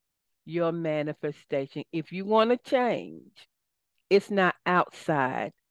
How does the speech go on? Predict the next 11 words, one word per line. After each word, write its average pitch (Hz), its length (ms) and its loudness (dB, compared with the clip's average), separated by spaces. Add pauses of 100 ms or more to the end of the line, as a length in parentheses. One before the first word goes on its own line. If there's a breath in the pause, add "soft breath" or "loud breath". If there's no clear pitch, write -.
(380)
It 180 220 2
begins 156 880 2
with 143 240 -6
your 143 360 0 (160)
thinking. 127 420 -4 (140)
As 170 540 4
a 147 220 0
man 170 600 0 (120)
or 160 260 0
a 147 160 0
woman 160 640 -4